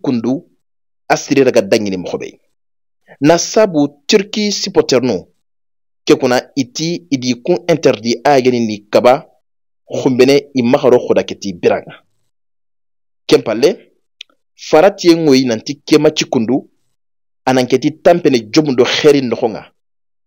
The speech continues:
Kenga awosregebe junu. Remse Sport, i ku ɲambugu ti ke digan kanne kundiya. Kodaketi fedde be ga Brazil ɲakoten kama, o ga tini kenda nga Vasco.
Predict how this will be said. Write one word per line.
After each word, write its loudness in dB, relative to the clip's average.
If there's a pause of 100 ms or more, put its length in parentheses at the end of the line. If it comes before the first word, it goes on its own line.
(420)
Kenga 2
awosregebe 0
junu. -6 (680)
Remse 0
Sport, 0 (400)
i 4
ku -2
ɲambugu 0
ti -10
ke -2
digan -6
kanne -8
kundiya. -10 (2500)
Kodaketi 0
fedde -2
be 2
ga 4
Brazil 0
ɲakoten 0
kama, -6 (240)
o 2
ga 6
tini -2 (100)
kenda 0
nga -2
Vasco. -4